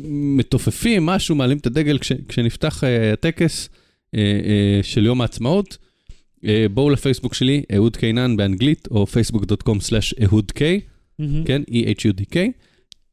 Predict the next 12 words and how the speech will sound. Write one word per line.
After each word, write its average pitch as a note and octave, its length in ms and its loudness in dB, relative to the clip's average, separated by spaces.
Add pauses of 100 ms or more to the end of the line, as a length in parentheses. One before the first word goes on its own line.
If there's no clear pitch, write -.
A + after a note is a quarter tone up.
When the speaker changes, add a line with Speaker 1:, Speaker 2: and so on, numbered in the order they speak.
(100)
Speaker 1:
אני C3 340 2
אהיה A#2 260 2
שם, A#2 280 -2 (500)
חבריי B2+ 680 0
יהיו B2+ 140 2
שם, A#2 300 -2 (200)
אנחנו G#2+ 300 -6
נעשה G#2+ 280 -2
לייב A#2+ 380 2
בלוגינג A2 540 2 (400)
של - 200 -2
הטקס, C#3 680 -2